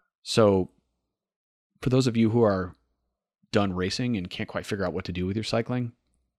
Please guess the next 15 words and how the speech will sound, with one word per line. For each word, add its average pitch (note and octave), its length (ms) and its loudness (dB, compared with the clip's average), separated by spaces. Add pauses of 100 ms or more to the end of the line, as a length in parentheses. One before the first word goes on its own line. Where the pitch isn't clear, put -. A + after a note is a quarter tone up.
(280)
don't C#3+ 140 -4
forget, D#3 400 -2 (680)
bikes A2 220 0
can A2 100 -4
do G2+ 80 0
a E2 40 -2
lot F2+ 180 -4
of F2 80 -8
things G2+ 200 -8
besides F#2 420 -8
do F#2 140 -6
laps E2 280 -8
in F2+ 40 -10
a E2+ 40 -12
criterium. - 500 -12